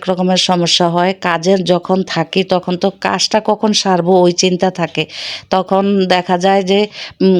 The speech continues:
কাজের মধ্যে ভিডিও করাটা আমাদের জন্য অনেক কষ্টকর। একটা কাজ করতে যদি এক ঘন্টা সময় লাগে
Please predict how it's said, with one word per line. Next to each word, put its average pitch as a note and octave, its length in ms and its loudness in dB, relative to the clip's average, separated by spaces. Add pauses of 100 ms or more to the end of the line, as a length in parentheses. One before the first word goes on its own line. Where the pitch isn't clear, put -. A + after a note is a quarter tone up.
(140)
কাজের F3+ 380 2
মধ্যে G3 320 2
ভিডিও F3+ 380 4
করাটা F3+ 400 0
আমাদের E3 260 0
জন্য F3+ 280 0
অনেক F3 280 0
কষ্টকর। E3+ 560 -2
একটা F#3 280 -2
কাজ F#3+ 260 0
করতে G#3 340 -2
যদি F#3 200 0
এক F3+ 180 0
ঘন্টা F3+ 300 -2
সময় F3+ 340 2
লাগে F#3 280 0